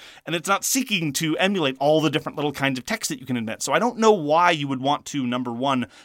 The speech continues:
pare down the variety, and then number two, easily blow up the length of what was a,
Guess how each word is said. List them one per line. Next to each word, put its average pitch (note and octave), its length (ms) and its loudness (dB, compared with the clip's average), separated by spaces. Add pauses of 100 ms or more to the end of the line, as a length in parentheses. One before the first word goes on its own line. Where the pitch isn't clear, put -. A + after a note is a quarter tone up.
(120)
pare E3 300 0
down D#3 220 4
the C#3+ 80 -2
variety, B2+ 640 -4
and C3 140 -2
then D3+ 100 0
number D3 200 -2
two, C#3 440 -4 (280)
easily F3 400 2
blow D3+ 580 6
up D#3+ 180 6
the C#3 120 0
length C3 320 -2
of A2 80 -4
what A2+ 160 -4
was A#2 120 -10
a, B2 120 -8